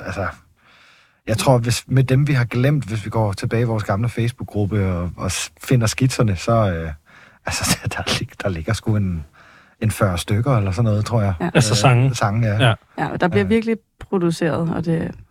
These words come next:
Speaker 2: har der også
Speaker 1: Hele tiden.
Speaker 2: gjort. Ja.
Speaker 1: Jeg tror også, det er det, der var vigtigt for et godt bagkatalog, så nu hvor vi står med en sangerinde og,
Speaker 3: Mm.
Speaker 1: og ved, hvor vi skal hen med det, men altså, vi kan jo vitterligt bare handpick til flere plader.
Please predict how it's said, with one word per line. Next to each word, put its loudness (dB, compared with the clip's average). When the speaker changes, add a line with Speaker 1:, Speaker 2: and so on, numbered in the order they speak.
Speaker 2:
har 0
der -2
også 0
Speaker 1:
Hele 0
tiden. -4
Speaker 2:
gjort. -4
Ja. 0
Speaker 1:
Jeg -2
tror 4
også, 2
det -4
er 0
det, 2
der 4
var 4
vigtigt 0
for 0
et -6
godt 0
bagkatalog, 2
så -4
nu 2
hvor 2
vi 0
står 0
med 2
en 2
sangerinde 0
og, -2
Speaker 3:
Mm. 6
Speaker 1:
og -4
ved, 6
hvor 0
vi -4
skal -4
hen 2
med 0
det, -2
men -6
altså, -6
vi -4
kan -4
jo -2
vitterligt -2
bare -2
handpick -2
til -4
flere 0
plader. 2